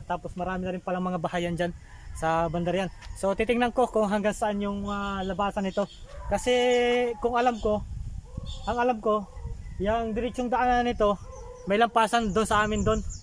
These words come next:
Sa, ano, pinakang, ah, tapat na ng bahay namin yung labasan. Pero titingnan ko kung hanggang saan yung ano nito. Kung hanggang saan yung, ah, labas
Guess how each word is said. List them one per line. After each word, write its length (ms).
Sa, 340
ano, 160
pinakang, 480
ah, 480
tapat 320
na 160
ng 80
bahay 240
namin 320
yung 80
labasan. 400
Pero 240
titingnan 320
ko 160
kung 160
hanggang 240
saan 220
yung 260
ano 160
nito. 240
Kung 80
hanggang 280
saan 200
yung, 280
ah, 880
labas 480